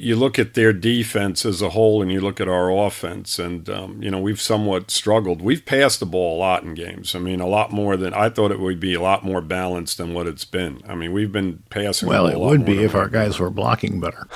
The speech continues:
Speaker 2: <laughs>
Speaker 1: Exactly. Well, I mean, and that's, I don't think that's gonna change, you know, this week. I think we are what we are at this
Speaker 2: Yep.
Speaker 1: point. I think that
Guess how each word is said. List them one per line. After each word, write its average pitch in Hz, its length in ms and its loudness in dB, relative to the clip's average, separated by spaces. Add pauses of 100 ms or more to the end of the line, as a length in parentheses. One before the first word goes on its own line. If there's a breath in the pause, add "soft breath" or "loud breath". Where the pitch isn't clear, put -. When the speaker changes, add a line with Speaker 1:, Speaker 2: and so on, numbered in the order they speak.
(100)
Speaker 2:
<laughs> 143 200 4
Speaker 1:
Exactly. 101 680 0
Well, 143 420 4
I 131 120 -2
mean, 123 240 4
and 120 180 2
that's, 135 300 2
I 127 180 4
don't 117 160 2
think 113 160 0
that's 110 240 0
gonna 110 220 0
change, 117 720 -2
you 113 160 -2
know, 104 140 0
this 101 280 2
week. 113 280 0
I 92 100 2
think 104 300 -2
we 107 160 0
are 98 180 2
what 95 160 -4
we 92 180 -2
are 107 200 4
at 98 100 -2
this - 220 -4
Speaker 2:
Yep. 110 160 4
Speaker 1:
point. 92 260 -6
I 95 120 -4
think 113 260 0
that 107 200 4